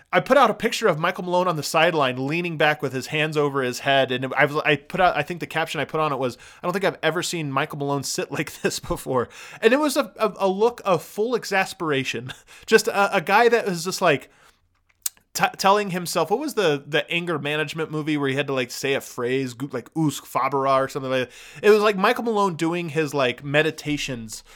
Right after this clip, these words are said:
where he was like, "How do I calm myself from this?" He has to,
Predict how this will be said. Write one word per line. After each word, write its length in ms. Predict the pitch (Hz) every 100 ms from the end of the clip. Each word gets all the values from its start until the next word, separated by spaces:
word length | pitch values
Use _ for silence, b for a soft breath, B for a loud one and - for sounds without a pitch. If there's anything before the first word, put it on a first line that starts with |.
| B
where 160 | - 143
he 140 | 139
was 120 | 143 131
like, 140 | 131
"How 200 | - 147
do 100 | 156
I 120 | 143
calm 360 | 131 - 139 135
myself 440 | 120 113 120 110
from 220 | - 107
this?" 320 | 107 104 - B B B B B _ _
He 140 | _ 240
has 220 | 294 311
to, 100 | -